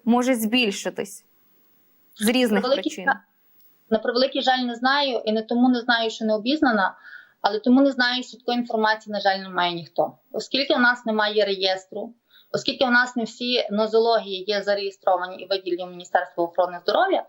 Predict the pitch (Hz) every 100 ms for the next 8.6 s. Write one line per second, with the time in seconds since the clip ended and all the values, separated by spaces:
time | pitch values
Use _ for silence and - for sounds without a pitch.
0 | _ - - 262 277 277 285 320 320 233
1 | - 262 254 240 233 220 254 - 233 220
2 | 208 208 202 202 202 - 156 - 190 269
3 | 320 349 277 240 226 233 240 254 220 -
4 | 226 202 - _ - 208 233 247 247 220
5 | 220 208 233 240 196 202 208 - 202 190
6 | 190 185 190 208 311 233 - 180 208 202
7 | 190 175 185 240 269 254 202 185 202 190
8 | - - 196 220 330